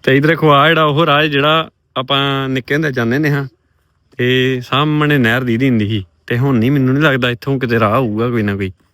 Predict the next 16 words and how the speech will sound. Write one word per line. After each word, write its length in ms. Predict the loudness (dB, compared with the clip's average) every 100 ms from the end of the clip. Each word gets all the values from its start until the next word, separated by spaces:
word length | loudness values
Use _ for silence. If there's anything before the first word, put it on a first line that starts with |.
| _ _ _ _ _ _ -6
ਤੇ 300 | -2 0 0
ਬਾਕੀ 260 | 0 0
ਫਿਰ 220 | 0 2 2
ਵੀ 100 | 2
ਲੱਭਦੇ 360 | 0 0 0
ਆ 80 | 0 -4 _ _ _ -4
ਰਾਹ 200 | 0 2
ਰੂ, 280 | 2 0 -4 -12 -12 -2
ਜੇ 100 | 0
ਲੱਭਦਾ 340 | 0 0 0
ਵਾ 80 | -2
ਤੇ। 120 | -6 -12 _ _ -20 -20 _ _ _ _ _ _ -20 -20 -20 -20 _ -20 _ -20 -20 -20 -20 -20 -20 -20 _ _ _ _ _ _ _ _ _ _ _ _ _ -2
ਓਏ 80 | 2
ਜਵਾਕੋ, 300 | 2 2 0
ਇੱਧਰ 140 | 2
ਆਓ, 180 | 0